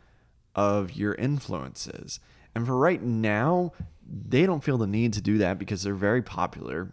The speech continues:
I mean, they've got millions of listeners on Spotify and,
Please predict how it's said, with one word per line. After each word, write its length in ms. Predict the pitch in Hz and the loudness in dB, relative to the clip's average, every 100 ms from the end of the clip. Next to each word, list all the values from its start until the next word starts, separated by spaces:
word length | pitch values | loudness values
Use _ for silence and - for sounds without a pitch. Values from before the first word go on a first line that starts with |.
| - | -10
I 60 | |
mean, 120 | 92 90 | -8 -6
they've 140 | 90 | -4
got 300 | 95 - - | -4 -6 -6
millions 720 | 92 95 113 123 110 104 98 | -6 0 2 2 2 0 -2
of 220 | 87 92 - _ - | -4 -8 -10 _ -4
listeners 640 | 101 95 90 85 87 92 | -2 -2 -2 -4 -2 -2
on 320 | 85 85 85 87 - - - - | -2 -2 -6 -10 -16 -20 -16 -8
Spotify 840 | - 98 98 95 85 76 92 98 | 0 4 4 2 2 2 4 2
and, 260 | 90 71 | -2 -6